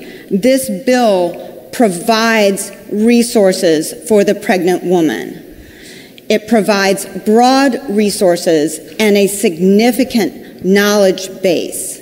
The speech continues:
to enable her, to equip her in finding a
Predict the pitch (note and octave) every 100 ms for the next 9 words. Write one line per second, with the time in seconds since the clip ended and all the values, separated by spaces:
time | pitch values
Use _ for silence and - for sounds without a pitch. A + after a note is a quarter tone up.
0 | - - - - - - - - - -
1 | A#3+ G3+ - G3+ G3+ A3 C4+ A#3+ G3 F#3+
2 | A#2+ G#2 - - - B3+ - A#3 A3 A#3
3 | - C4 C4 C4+ - - - - - -
4 | - - - G3 F#3+ F#3+ F#3+ A3+ A#3 A#3+
5 | A3 G3+